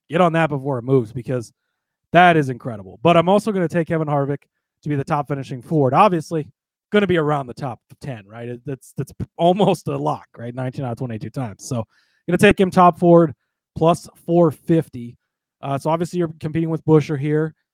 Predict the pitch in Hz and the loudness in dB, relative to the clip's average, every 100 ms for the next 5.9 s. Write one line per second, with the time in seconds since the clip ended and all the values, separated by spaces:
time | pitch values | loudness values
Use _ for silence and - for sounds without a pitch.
0 | _ _ _ _ _ _ _ - 131 139 | _ _ _ _ _ _ _ -14 -10 -8
1 | 139 160 160 165 165 175 190 185 190 180 | -6 -4 -2 0 0 -2 -4 -4 -4 -4
2 | 208 - 139 151 151 175 180 170 180 202 | -6 -8 -8 -4 0 0 0 -2 -4 -8
3 | 185 - 196 208 196 196 190 196 185 180 | -8 -2 0 0 0 0 2 2 2 0
4 | 185 214 165 156 180 175 190 170 151 151 | 0 -2 2 2 0 -2 -4 -4 -4 -4
5 | 165 175 170 175 160 151 156 147 | -4 -4 -4 -2 -4 -4 -2 -2